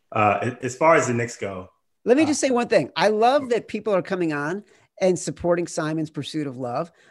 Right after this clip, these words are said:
Speaker 2: I love that we are a community that is open to the idea of love, open to the idea of vulnerability,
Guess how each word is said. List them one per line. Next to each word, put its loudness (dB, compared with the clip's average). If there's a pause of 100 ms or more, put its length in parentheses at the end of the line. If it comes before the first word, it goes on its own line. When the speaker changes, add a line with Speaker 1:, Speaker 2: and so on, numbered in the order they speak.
(100)
Speaker 2:
I 2
love 2
that 0
we 0
are 4
a 2
community -4 (220)
that 2
is -2
open 0
to -4
the 0
idea 0
of -2
love, 0 (120)
open 0
to -4
the 2
idea 2
of -2
vulnerability, 0